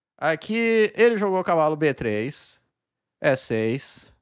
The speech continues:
Deixa eu botar uma coisinha aqui. É, o Antônio tá de olho em você. Comporte-se, por obséquio, entendeu? E aí ele jogou bispo F quatro e não meu bispo G cinco. E aqui ca-, é, jogou esse <laughs> dama D oito. Agora vem aqui o que que aconteceu.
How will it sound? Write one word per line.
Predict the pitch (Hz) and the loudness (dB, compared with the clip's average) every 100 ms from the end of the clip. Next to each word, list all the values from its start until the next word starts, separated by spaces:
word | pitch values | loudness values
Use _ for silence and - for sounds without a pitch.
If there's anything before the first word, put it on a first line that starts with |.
| _ _ | _ _
Deixa | _ | _
eu | 131 | -4
botar | 104 104 | -2 -2
uma | 98 95 | -4 -6
coisinha | - 95 98 95 | -6 -6 -6 -8
aqui. | 101 147 151 - _ _ _ _ _ _ _ _ _ _ _ _ _ _ _ | -6 -4 -6 -8 _ _ _ _ _ _ _ _ _ _ _ _ _ _ _
É, | 107 117 135 135 139 135 131 123 113 107 | 2 4 4 4 4 4 4 2 -2 -8
o | 104 | -10
Antônio | 104 120 123 | -10 -10 -8
tá | 156 185 | -4 -2
de | 196 | 2
olho | 208 | 0
em | 220 | 2
você. | 240 - | 2 2
Comporte-se, | 143 208 226 208 131 - - - _ _ _ | -2 -2 2 4 4 -2 -16 -16 _ _ _
por | 131 | -4
obséquio, | 127 120 110 90 - - - _ | -2 0 -2 -2 -4 -14 -20 _
entendeu? | - 92 92 135 160 _ - - - _ _ - | -14 -8 -4 -4 -4 _ -20 -20 -20 _ _ 0
E | |
aí | 233 240 | 2 4
ele | 262 247 | 2 0
jogou | 226 208 | -2 -4
bispo | 208 214 220 | -6 -6 -6
F | 214 208 | -6 -6
quatro | - 190 190 190 | 2 4 4 2
e | |
não | 185 180 | -4 -4
meu | 175 165 | -2 -6
bispo | - - | -8 -4
G | 180 | -2
cinco. | 165 92 78 - | -2 -6 -8 -2
E | |
aqui | 156 208 | -2 -2
ca-, | 208 190 180 | 0 0 2
é, | 151 151 | -4 -4
jogou | 139 175 | -6 -4
esse | 208 202 | -4 -4
<laughs> | - 320 - - - - | -4 -6 -6 -20 -20 -6
dama | 180 202 214 | -2 0 0
D | 180 214 | 4 4
oito. | 131 107 120 | 6 2 -2
Agora | 202 226 | 0 0
vem | 180 175 | 0 0
aqui | 151 165 | 0 -2
o | 156 | -4
que | 160 | 0
que | 156 | 0
aconteceu. | 151 143 139 120 92 90 | 2 0 -4 -6 -8 -10